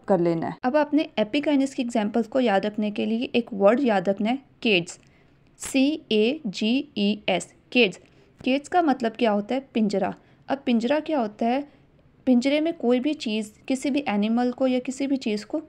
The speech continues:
कैद किया जाता है, यानी कि उसको बंद किया जाता है। अब अगर हम लोग एपिगाइनस का केस देखें तो एपिगाइनस में क्या होता है, जो थैलेमस होता है, थैलेमस ने अपने अंदर ओवरी को कवर किया होता है, उसको कैद किया होता है।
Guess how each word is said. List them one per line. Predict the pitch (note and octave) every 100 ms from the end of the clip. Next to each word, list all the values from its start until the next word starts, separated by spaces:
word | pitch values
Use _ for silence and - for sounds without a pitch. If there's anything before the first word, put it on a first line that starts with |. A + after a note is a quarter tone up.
| -
कैद | A3+ G#3
किया | - A#3+ A3+
जाता | G#3 A#3+
है, | A#3+
यानी | G3+ G3+
कि | B3
उसको | - D4+
बंद | A#3 G3 F#3+
किया | G3 G3
जाता | F3+ F3+ G#3+
है। | - - - _
अब | -
अगर | - D4 D#4+
हम | D4+
लोग | D4+ -
एपिगाइनस | A3 G#3+ C4+ D#4 D4 D4+
का | D#4
केस | C4 A#3 -
देखें | A3 - C#4 C#4+ - _ -
तो |
एपिगाइनस | - B3+ D#4 D#4 D#4 D#4
में | D#4+
क्या | D#4
होता | C4 A3 C4+
है, |
जो | C4
थैलेमस | D4 G#3 G3 A#3 D4 D4
होता | G#3+ A3+
है, | B3+
थैलेमस | C4 A#3+ G#3+ A#3+ C#4+ -
ने | B3+
अपने | D4 - B3+
अंदर | G#3 G3+ - - - _
ओवरी | B3 G#3+ A#3+
को | C4 E4+
कवर | - A#3 B3+ C#4
किया | B3+ A#3
होता | G#3 C4+
है, |
उसको | C4+ D#4+
कैद | D4+ B3+ A3 A#3
किया | - G#3 F#3
होता | F#3 -
है। | G3